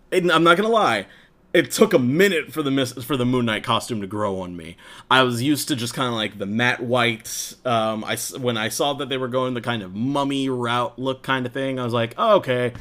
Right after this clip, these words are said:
that's really on the nose, but I get it." But it, it took a minute for it to, to grow on me, and I'm, I'm super here for it, man. Uh, l-, closing out our, our Moon Knight section, talking about the, um,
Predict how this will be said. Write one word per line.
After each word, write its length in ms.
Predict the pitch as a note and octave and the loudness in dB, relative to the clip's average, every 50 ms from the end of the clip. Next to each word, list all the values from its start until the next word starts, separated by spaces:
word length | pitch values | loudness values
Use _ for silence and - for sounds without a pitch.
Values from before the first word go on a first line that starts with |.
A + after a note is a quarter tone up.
| - - - - - - | -10 -10 -8 -10 -10 -6
that's 180 | - - A2+ B2+ | -4 -4 -2 0
really 280 | C#3 C#3 B2+ B2+ B2 | 4 4 6 6 4
on 160 | A#2+ A#2 A#2 A2+ | 4 2 0 0
the 80 | A#2 | 0
nose, 440 | C3+ E3+ F3+ F3+ F3 F3+ F3+ E3+ C#3+ | 2 4 6 6 6 6 4 2 2
but 200 | A#2 A#2+ A2 F#2+ | 0 -2 -4 -2
I 60 | F#2 | -4
get 340 | G2 A2 G#2+ C3+ D3+ C#3+ C3+ | -6 -4 -2 0 0 2 2
it." 300 | C3+ C3 B2+ - B2 A#2 | 2 0 0 -2 -2 -2
But 320 | B2+ A#2+ A2+ G#2+ G#2 - - - | 0 0 0 0 -2 -4 -2 2
it, 220 | - G3 - - | 2 2 2 2
it 140 | A#3 C4 C4 - | -2 -4 -2 0
took 160 | B3+ B3 B3 | 0 0 2
a 40 | G#3+ | 2
minute 320 | F#3 E3+ F3+ F#3 - - | 2 2 2 0 0 -2
for 160 | - - F3+ | -4 -2 -2
it 120 | E3 E3+ - | -2 -2 -2
to, 260 | F3 E3+ E3 D#3 D3 | -2 0 0 -2 -2
to 140 | - - D#3 | -6 -8 -8
grow 260 | D3 D#3 D#3 - F#3 C#3+ | -6 -6 -6 -4 -4 -4
on 120 | G#2+ G2+ | -4 -6
me, 300 | G2 F#2 F2+ F#2 F#2 F2+ - _ _ _ _ _ _ _ _ _ | -6 -8 -10 -10 -12 -14 -16 _ _ _ _ _ _ _ _ _
and 340 | - A2+ A2 A2+ A2+ A2+ A2 - | -4 -2 0 0 0 -2 -2 -4
I'm, 300 | - A2+ B2 C3 C3+ - | -4 -2 -2 -2 -2 -2
I'm 240 | - A2+ A#2+ B2+ C3 | -2 -2 -2 -2 -4
super 320 | A#2+ - - D3+ - D3 | -6 -8 -10 -10 -8 -8
here 200 | C3+ C#3 D3 C#3+ | -6 -4 -6 -6
for 260 | - - G#2+ F2+ E2 | -6 -8 -8 -8 -10
it, 100 | C#2+ - | -10 -12
man. 420 | F2 F#2+ F#2+ G#2 A2 A#2 A#2+ - - - | -10 -10 -8 -6 -4 -4 -6 -6 -6 -4
Uh, 440 | - A#2+ A#2+ A#2+ A#2 A#2 A#2 A2+ A2+ - - - - _ _ _ _ _ _ _ - | -2 0 2 2 2 2 0 -2 -4 -8 -16 -20 -20 _ _ _ _ _ _ _ -10
l-, 200 | D3 C3 C#3 - _ - - B2 | -8 -8 -8 -8 _ -14 -16 -14
closing 480 | - C#3+ D#3+ E3 F3 F#3 F3 F3+ E3+ | -4 0 4 6 8 6 6 6 4
out 340 | D3+ D3 E3 D#3+ - - - - - | 4 4 2 2 0 -6 -12 -8 -4
our, 400 | C#3 C#3+ C#3 C#3 C3 C3 - - | 0 2 2 2 2 2 0 0
our 220 | C3 C3+ C3+ C3+ | 0 0 0 0
Moon 340 | C3 B2+ B2 B2+ C3+ D3+ D#3 | 0 0 2 2 0 0 0
Knight 280 | C#3+ C3+ B2+ A#2 - - | 0 0 -2 -2 -4 -8
section, 600 | - - D#3+ D3+ - - - C#3+ B2 A#2 A#2+ B2+ | -6 -4 -4 -4 -4 -4 -6 -6 -6 -4 -6 -4
talking 440 | - C3 C3 C#3+ - - C#3 B2 | -4 -2 -2 -2 -2 -4 -4 -4
about 400 | A#2 A2 A2+ A2 A2 - - A2 | -2 -2 -2 -4 -4 -6 -8 -8
the, 320 | G#2+ A#2 A2+ A2 G#2+ G#2 F#2 | -6 -6 -4 -4 -4 -6 -6
um, 360 | G#2 G#2 G2 G2 F#2+ G2 F#2 | -6 -8 -8 -8 -10 -12 -10